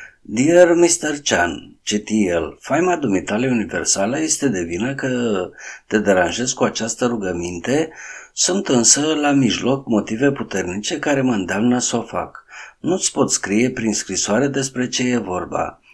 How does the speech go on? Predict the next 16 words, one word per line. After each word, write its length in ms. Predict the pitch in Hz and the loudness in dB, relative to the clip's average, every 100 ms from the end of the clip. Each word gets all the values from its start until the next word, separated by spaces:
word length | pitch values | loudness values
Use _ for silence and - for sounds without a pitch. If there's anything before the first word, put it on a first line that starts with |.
| - - | -20 -2
Te 120 | 165 | 2
rog, 260 | 139 131 131 | 4 4 0
folosește 640 | 143 117 98 113 - 139 | -2 0 0 -2 -4 -4
de 120 | 131 113 | -2 0
limuzina 580 | 101 87 82 98 120 | 0 -2 -4 -2 -2
mea 220 | 98 85 135 | -2 -4 -4
și 460 | 143 - 120 101 - | -4 -4 -4 -4 -8
fă-mi 240 | 127 147 | -8 -4
deosebita 640 | 143 113 - 90 98 123 | -2 -2 -4 -8 -6 -6
plăcere 480 | - 98 - 104 135 | -6 -8 -6 -6 -4
a 60 | 143 | -2
unei 260 | 127 120 | 0 0
vizite 400 | 92 95 - - | -2 -6 -8 -4
în 140 | 139 120 | -4 -4
cursul 440 | 110 113 - 131 | -6 -6 -6 -6
căruia 540 | - 92 92 127 147 | -6 -4 -2 -4 -4